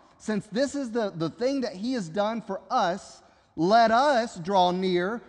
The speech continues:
with a sincere heart in full assurance of faith, having our hearts sprinkled clean from an evil conscience and our bodies washed with pure water.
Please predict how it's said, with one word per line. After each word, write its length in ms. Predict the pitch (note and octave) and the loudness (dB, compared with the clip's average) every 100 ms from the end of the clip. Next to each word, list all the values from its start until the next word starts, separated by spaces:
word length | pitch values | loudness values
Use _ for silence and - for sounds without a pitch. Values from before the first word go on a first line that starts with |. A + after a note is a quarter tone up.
| - - | -14 -4
with 200 | F#3+ G#3 | -2 -2
a 60 | |
sincere 760 | - - G#3 G3 - B3 D4 C#4 | -6 -6 -6 -6 -6 -4 -2 -4
heart 540 | G3 F#3 F3+ G#3+ - - _ _ | 0 2 2 0 -12 -20 _ _
in 160 | F#3 G#3 | -2 -2
full 460 | - - A3+ C#4+ D4+ | -4 -2 0 2 0
assurance 440 | - C4 B3+ - | -4 -6 -6 -6
of 140 | B3 | -10
faith, 400 | - F3 E3 G#3 - _ - | -4 -2 -2 -6 -16 _ -2
having 340 | G3 A#3 B3 | 0 0 -2
our 160 | B3 A3 | -4 -2
hearts 280 | A3 G#3 | -2 -4
sprinkled 420 | - G3+ G3 E3 - | -8 -8 -8 -10 -8
clean 240 | G#3 B3 | -8 -6
from 180 | A#3+ A3+ | -6 -6
an 100 | G3 | -4
evil 260 | F3 D#3+ | -4 -4
conscience 520 | D3 D#3 E3+ F#3 E3+ D#3+ | -8 -8 -8 -10 -10 -6
and 80 | |
our 100 | D#3 | -6
bodies 400 | C#3+ E3 G#3 F#3 | -2 -2 -2 -4
washed 360 | D3+ D#3+ G#3+ A3 | -6 -6 -6 -8
with 140 | G3 | -14
pure 160 | D#3 D#3 | -10 -10
water. 400 | C3+ C3+ D#3+ | -2 -2 -2